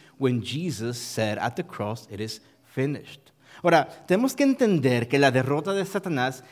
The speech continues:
es un evento histórico y veraz que se dio a cabo, que ocurrió en el pasado, cuando Cristo dijo, "Consumado es",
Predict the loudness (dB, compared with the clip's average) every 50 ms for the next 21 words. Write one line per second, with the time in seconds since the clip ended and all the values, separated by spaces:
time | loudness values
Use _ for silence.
0 | -6 -4 0 0 2 2 4 2 4 4 2 2 2 -2 -2 -4 -4 -4 0 4
1 | 6 6 6 6 4 0 0 0 0 0 -2 -4 -6 0 4 6 6 6 6 4
2 | 4 2 -2 -4 -10 -12 -14 -14 -18 _ _ _ _ _ _ 2 2 2 2 2
3 | 0 2 4 4 4 4 2 2 4 4 6 6 6 4 2 2 2 2 0 0
4 | 2 4 4 4 2 -2 -10 -4 0 0 2 2 2 2 2 2 4 4 6 6
5 | 6 6 4 2 0 -4 -6 -2 0 2 2 2 2 0 -4 -6 -6 -6 -6 -6
6 | -4 -6 -8 -10 -12 -18 _ _ _ 2 2 4 4 4 0 0 0 0 0 0
7 | 0 -4 -2 -2 0 0 0 -2 -4 -2 -4 -4 -2 -2 -2 -2 -2 -2 -2 -2
8 | -2 0 0 0 0 0 0 0 0 0 -2 -4 -6 -8 -12 -18